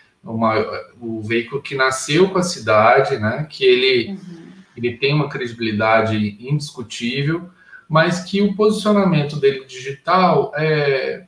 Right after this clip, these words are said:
Speaker 1: tecnicamente falando, a gente pode avaliar como tardio, né? Você acredita que n-, nesse caso, por exemplo, do Correio, é possível ainda virar essa chave? É possível ainda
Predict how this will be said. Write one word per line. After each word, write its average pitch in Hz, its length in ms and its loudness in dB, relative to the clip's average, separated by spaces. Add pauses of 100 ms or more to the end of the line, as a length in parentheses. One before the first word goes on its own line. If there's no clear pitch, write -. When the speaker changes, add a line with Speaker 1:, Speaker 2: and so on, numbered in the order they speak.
(100)
Speaker 1:
tecnicamente 180 800 0
falando, 165 500 2
a 151 40 0
gente 160 220 -4
pode 170 200 -2
avaliar 160 400 0
como 170 260 -6
tardio, 139 680 -2
né? 143 220 -10 (520)
Você 202 240 2
acredita 190 600 0
que - 140 -10
n-, 170 220 -6
nesse 185 340 2
caso, 156 380 2
por 135 160 0
exemplo, 123 360 -4
do 117 120 -10
Correio, 139 680 0
é 160 80 -6
possível 180 760 0
ainda 135 800 2 (160)
virar 143 440 4
essa - 220 -4
chave? 151 640 -2 (300)
É - 80 -18
possível 170 760 -2
ainda 135 800 -2